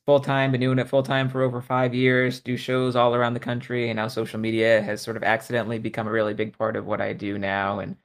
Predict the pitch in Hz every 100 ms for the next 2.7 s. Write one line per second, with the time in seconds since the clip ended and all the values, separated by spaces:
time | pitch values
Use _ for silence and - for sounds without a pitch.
0 | _ _ - 127 143 139 131 135 135 131
1 | 127 123 117 110 - _ _ 135 131 131
2 | 123 120 110 117 120 117 -